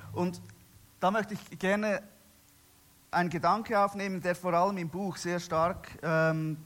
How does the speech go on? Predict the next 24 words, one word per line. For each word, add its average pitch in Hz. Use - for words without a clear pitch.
beschrieben 175
wird, 170
wie 175
wir 190
denn, 170
wie 190
uns 196
das 180
Bild 196
von 160
der 151
Schöpfung 170
helfen 170
kann, 147
das 139
zu -
ver-, -
zu 165
verstehen, 151
dass 139
Gott 151
in, 147
im 143
Jetzt -